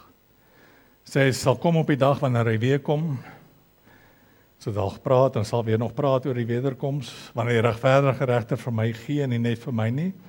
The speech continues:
maar ook vir almal wat verlange uitsien na sy koms. As ek uitsien na sy koms, lê al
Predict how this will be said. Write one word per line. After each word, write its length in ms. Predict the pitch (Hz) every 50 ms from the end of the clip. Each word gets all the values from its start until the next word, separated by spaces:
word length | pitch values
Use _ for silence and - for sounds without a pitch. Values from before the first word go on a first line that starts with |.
| - - - - - - - _ _ _ _ _ _ _ -
maar 220 | 107 104 110 117 -
ook 160 | 175 139 -
vir 160 | - - -
almal 380 | - - 185 151 156 160 160 156
wat 220 | 135 123 107 - -
verlange 480 | - 113 98 98 101 101 107 113 120 - -
uitsien 420 | 165 123 110 - - - 117 107 98 95
na 140 | 95 95 90
sy 160 | - - 120 110 -
koms. 440 | - 117 101 - - - - - - - - - - - _ _ _ _ _ _ _ _ _ _ _ _ _ _ _ _ _ _ _ _ _ _ _ _ _ _ _ _ _ _ _ _ _ _ _ _ _ _ _ _ _ _ _ _ _ _ _ _ _ _ _ _ _ _ _ _ _ _ _ _ _ _ _ _ _ _ -
As 160 | 139 131 - 160
ek 140 | 156 - 160
uitsien 320 | 156 147 - 175 165 143
na 140 | 127 120 107
sy 160 | - - 113 110 -
koms, 340 | - 131 123 117 110 - - - - - - - - - _ _ _ _ _ _ _ 311 - - 330 320 - - - - - - - _ _ _ _ _ _ _ _ _ _ _ -
lê 160 | 120 120 123
al 140 | 123 131 127